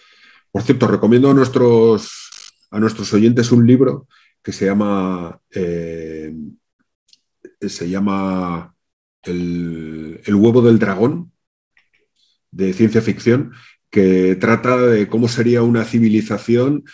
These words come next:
eh, viviendo en una estrella de neutrones. Y la verdad es que es un libro súper chulo. A mí me gustó,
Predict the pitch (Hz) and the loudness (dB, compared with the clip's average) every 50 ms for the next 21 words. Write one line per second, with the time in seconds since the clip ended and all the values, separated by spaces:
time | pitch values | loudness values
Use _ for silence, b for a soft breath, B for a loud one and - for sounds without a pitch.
0 | b b b _ - 107 101 98 98 95 95 95 92 92 90 90 90 90 87 87 | b b b _ -2 0 2 2 2 2 2 2 0 0 -2 -4 -4 -6 -6 -6
1 | 90 95 107 120 117 101 117 127 131 127 131 120 120 117 113 107 - - 110 110 | -6 -2 2 2 4 4 4 4 4 2 2 0 0 0 0 -2 -4 -6 -8 -6
2 | 107 104 95 92 92 95 92 90 82 78 - _ - - - 104 - 120 120 120 | -6 -4 -4 -4 -4 -4 -4 -6 -8 -10 -14 _ -12 -10 -10 -6 -6 -6 -6 -6
3 | - - - - - _ _ _ _ _ - - 123 117 127 131 135 139 135 - | -8 -8 -8 -10 -14 _ _ _ _ _ 0 4 6 6 6 6 6 4 2 2
4 | 123 110 98 - - - 107 98 90 - - - 92 101 110 123 127 123 117 110 | 0 -2 -2 -4 -4 -4 -4 -2 -4 -6 -8 -6 -4 -2 0 2 2 2 2 0
5 | 117 - 143 - - b | 0 -2 -4 -4 -4 b